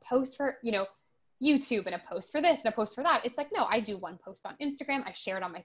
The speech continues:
Facebook. You know, I, I try to, um, minimize how many posts I'm doing per day because I can share them across multiple,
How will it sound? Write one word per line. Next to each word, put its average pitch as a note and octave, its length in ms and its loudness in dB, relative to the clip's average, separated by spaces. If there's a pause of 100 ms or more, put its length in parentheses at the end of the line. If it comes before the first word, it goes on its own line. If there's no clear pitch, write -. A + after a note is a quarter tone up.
Facebook. A#3+ 380 2 (260)
You B3+ 80 0
know, G#3+ 180 6
I, G#3 360 4 (240)
I G3+ 320 2
try B3 160 2
to, G#3 440 4
um, F3+ 280 -4 (120)
minimize G3+ 380 -2 (100)
how G3+ 60 -6
many F#3+ 240 -10 (180)
posts A3+ 300 -10
I'm C#4 140 -2
doing C4+ 340 0
per C4 120 2
day D4 300 2 (460)
because A#3+ 240 4
I A3+ 60 2
can A3+ 160 -2
share G#3 280 -4
them A3 120 -6
across F#3+ 400 -4
multiple, F#3+ 920 -6